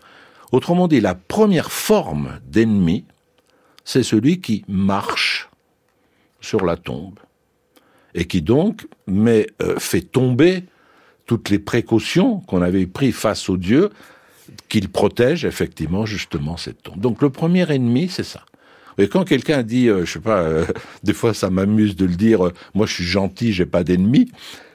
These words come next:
mais, euh, la bêtise de cette phrase qui consiste à, à ne pas savoir ce que gens de gentil signifie. Oui, il y a de nouveau, on retrouve le clan, de nouveau on retrouve, euh, la tribu, le, l'oikos.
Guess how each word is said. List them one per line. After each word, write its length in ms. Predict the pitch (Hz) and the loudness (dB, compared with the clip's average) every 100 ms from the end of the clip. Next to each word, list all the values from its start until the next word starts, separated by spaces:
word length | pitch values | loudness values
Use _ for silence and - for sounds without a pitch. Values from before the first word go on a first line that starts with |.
| _ - | _ 0
mais, 240 | 101 - - | 0 -2 -6
euh, 140 | 139 | -2
la 200 | 104 104 | 2 2
bêtise 600 | 101 98 135 - 151 123 | 2 2 2 2 0 0
de 60 | 92 | 0
cette 280 | - 104 - | 0 0 0
phrase 420 | - 156 233 233 - - - _ | 0 2 0 -2 -10 -20 -20 _
qui 120 | - 107 | -2 0
consiste 500 | 117 - 160 - 120 | 0 0 -2 0 0
à, 100 | 110 - | 0 -2
à 100 | 104 | -2
ne 120 | 110 | 0
pas 180 | 135 139 | 0 0
savoir 380 | - 117 151 | 0 0 0
ce 80 | - | -2
que 140 | - 95 | -4 -4
gens 840 | 85 78 127 147 143 - - - - | -2 0 2 0 -4 -4 -4 -8 -12
de 200 | 71 98 | -2 -2
gentil 500 | 85 104 101 - 147 | 0 0 -2 -2 -2
signifie. 540 | - 120 160 175 156 - - - - _ _ - | 0 2 0 0 -2 -4 -18 -20 -20 _ _ 0
Oui, 200 | 110 180 - | 0 0 -6
il 100 | 73 | -2
y 80 | 90 | -2
a 80 | 78 | 0
de 180 | 73 107 | 0 0
nouveau, 320 | 98 92 143 | 2 2 4
on 100 | 277 | 2
retrouve 460 | 85 87 120 98 85 | 0 -2 -2 0 0
le 80 | |
clan, 460 | 87 - 160 208 220 _ _ _ | -2 2 2 2 -4 _ _ _
de 120 | 78 87 | -4 0
nouveau 280 | 95 104 131 | 2 2 0
on 120 | 95 | 0
retrouve, 520 | 87 87 - 120 101 | -4 -4 0 0 2
euh, 140 | 90 | 0
la 160 | 82 95 | 0 -2
tribu, 560 | 95 90 82 135 196 220 | -4 -4 -2 0 2 4
le, 260 | 101 92 | 4 4
l'oikos. 680 | 92 123 208 - 101 117 - | 2 2 0 0 0 0 -6